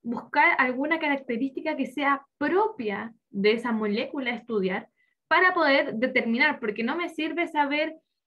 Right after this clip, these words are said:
eh, o ver una característica que los vayan a tener tres o más moléculas, un ejemplo, porque no me, no me va a servir para determinarlo. Entonces necesito buscar una característica que sea como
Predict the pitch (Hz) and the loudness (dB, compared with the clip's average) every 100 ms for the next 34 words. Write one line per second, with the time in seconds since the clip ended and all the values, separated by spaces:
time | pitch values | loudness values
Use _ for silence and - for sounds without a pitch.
0 | _ - 220 214 202 - 226 214 208 190 | _ -4 -2 0 -2 0 2 4 2 0
1 | 190 269 359 349 302 294 277 269 254 269 | -2 0 0 0 0 0 -2 0 -2 -2
2 | 311 302 285 240 196 247 277 262 233 226 | -2 -4 -2 -4 -4 -2 -2 -2 -2 -2
3 | 240 240 233 269 269 - 233 240 233 226 | -4 -4 -2 -2 -2 -10 -6 -6 -4 -2
4 | 208 214 269 196 185 190 - 220 202 262 | 0 2 0 0 -4 -6 -8 -6 -2 0
5 | 214 190 190 _ _ _ - 208 220 233 | 0 -4 -10 _ _ _ 0 2 2 2
6 | 247 247 - 247 294 294 294 285 233 359 | 2 0 -2 -2 2 4 4 2 0 0
7 | - 202 196 196 196 185 180 - - 220 | 2 0 2 0 0 -2 -4 -8 -8 -4
8 | 294 339 311 220 320 370 381 - 359 392 | -2 0 -2 -4 -2 2 0 2 0 0
9 | 381 294 277 269 277 - 330 277 - 277 | 0 -2 -2 -4 -4 -4 -4 -4 -2 0
10 | 277 285 262 - | 0 -2 -2 -6